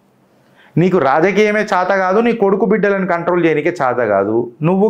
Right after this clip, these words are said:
కాళేశ్వరం డిజైన్ చేసినావు. కాళేశ్వరం డిజైన్ చేసి ఇవాళ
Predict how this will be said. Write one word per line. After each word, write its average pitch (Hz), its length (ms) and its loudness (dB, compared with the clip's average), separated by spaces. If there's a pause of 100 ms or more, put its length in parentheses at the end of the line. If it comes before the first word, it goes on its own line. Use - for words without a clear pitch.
కాళేశ్వరం 170 500 0
డిజైన్ 120 360 -2
చేసినావు. 98 420 -4 (1300)
కాళేశ్వరం 220 580 2
డిజైన్ 180 360 2
చేసి 165 300 0 (180)
ఇవాళ 165 460 2